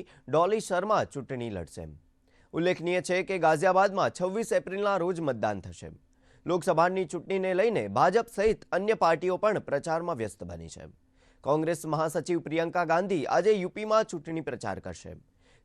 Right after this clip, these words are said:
તેઓ સવારે દસ કલાકે સહારનપુરમાં રોડ શોનું આયોજન કરશે, જેમાં તેઓ મતદારો પાસે મતદાનની અપીલ કરશે. તો બીજી તરફ બી એસ પી સુપ્રીમો માયાવતી ઉત્તર પ્રદેશની બહાર રાજસ્થાનમાં ચૂંટણી પ્રચાર કરશે.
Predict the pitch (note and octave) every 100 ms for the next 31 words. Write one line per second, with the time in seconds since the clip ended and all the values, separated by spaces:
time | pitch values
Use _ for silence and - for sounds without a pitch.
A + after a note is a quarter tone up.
0 | - G3+ G3 F#3 F#3+ G3+ F#3 F#3+ - G3
1 | G#3+ G#3 E3 - D3 F3 G3+ G#3 G#3+ G#3+
2 | C3+ A2 - D#3+ F3+ D3+ D3+ - D#3+ E3
3 | F#3+ E3+ A2 G#2 G2 F#2 F2 E2 E2 D#2
4 | - _ _ _ _ - A2+ C#3+ E3+ E3+
5 | F3 F3 E3 D#3 F3 F3+ F3+ F#3 G#3 F#3+
6 | E3 F3 G3 G3 A2+ A#2 G2 F2+ - E2
7 | D#2 _ _ _ _ F3+ F#3+ G3 F#3+ G#3
8 | G3+ F3 F3+ F#3+ - G3 F#3 F#3 - F#3+
9 | G3 G3+ F3 E3 F3+ G#3+ G3+ C3+ - F3+
10 | A#3 A3 G#3 G3+ G#3+ G#3+ G3 C#3+ F#3 A#2+
11 | - - - D#3+ F#3+ G#3 - G3+ G#3+ G#3
12 | F3 D3 D3+ C3 A#2 G#2 F#2+ F2+ F2+ -